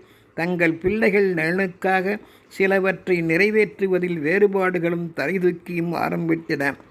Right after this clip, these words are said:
ஆரம்பித்தன. தான் நினைப்பதே சரி, அப்படித்தான் முடிக்க வேண்டும்.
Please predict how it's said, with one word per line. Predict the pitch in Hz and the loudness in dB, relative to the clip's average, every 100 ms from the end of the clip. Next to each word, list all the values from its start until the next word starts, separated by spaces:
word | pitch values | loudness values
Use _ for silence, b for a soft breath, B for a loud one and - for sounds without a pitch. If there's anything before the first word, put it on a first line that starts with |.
| B B B B | B B B B
ஆரம்பித்தன. | 131 156 165 160 147 147 139 135 - B B B | -2 2 2 2 -2 -2 -4 -4 -10 B B B
தான் | - 156 156 | -4 -2 0
நினைப்பதே | 151 175 180 196 190 202 208 | 2 2 0 0 4 4 4
சரி, | 208 175 160 - b b b | 2 0 0 -4 b b b
அப்படித்தான் | 131 - 180 185 180 196 202 208 | -12 0 2 2 0 -2 0 0
முடிக்க | 160 180 175 202 | 2 0 2 2
வேண்டும். | 175 165 160 147 | 4 0 -2 -6